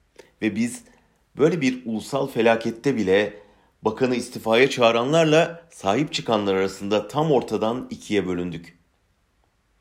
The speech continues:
Görünen o ki A K P koronayı da Allah'ın bir lütfu sayarak bu krizden de fırsat yaratmak, eve kapanan insanlara ekonomik destek yerine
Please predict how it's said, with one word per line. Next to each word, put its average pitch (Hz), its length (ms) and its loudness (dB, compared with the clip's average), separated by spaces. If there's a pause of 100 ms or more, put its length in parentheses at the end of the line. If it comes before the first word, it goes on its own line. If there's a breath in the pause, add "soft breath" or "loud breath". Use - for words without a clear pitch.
(640 soft breath)
Görünen 147 300 2
o 175 120 0
ki 127 360 0 (340 loud breath)
A 113 180 4
K 120 220 0
P 135 340 2 (340)
koronayı 120 540 4
da 120 300 2
Allah'ın 117 460 2
bir 127 180 -2
lütfu 101 280 -6
sayarak 107 560 2 (340 soft breath)
bu 160 140 -8
krizden 117 460 2
de 98 60 0
fırsat 131 480 -2
yaratmak, 98 600 0 (760 soft breath)
eve 113 240 2
kapanan 117 440 0
insanlara 110 480 0
ekonomik 117 580 -4
destek 135 420 -2
yerine 135 460 0